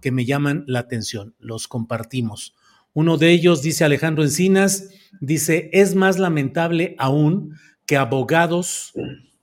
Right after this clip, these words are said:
de la sedena litiguen contra la investigación que encabeza el presidente de México". Y antes había puesto este otro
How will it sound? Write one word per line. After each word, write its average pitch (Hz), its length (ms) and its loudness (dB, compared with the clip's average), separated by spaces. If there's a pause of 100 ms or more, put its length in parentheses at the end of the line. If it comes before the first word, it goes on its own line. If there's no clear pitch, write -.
(380)
de 143 120 2
la 139 140 2
sedena 151 720 -2 (100)
litiguen 170 580 -2
contra 143 320 -4
la 127 100 0
investigación 123 880 -6
que 147 100 -6
encabeza 131 800 -6
el 127 220 -10
presidente 127 800 -10
de 101 120 -20
México". - 540 -20 (380)
Y 208 380 -2
antes 165 640 -4
había 160 320 -4
puesto 156 580 -6
este 151 560 -8
otro 180 600 -4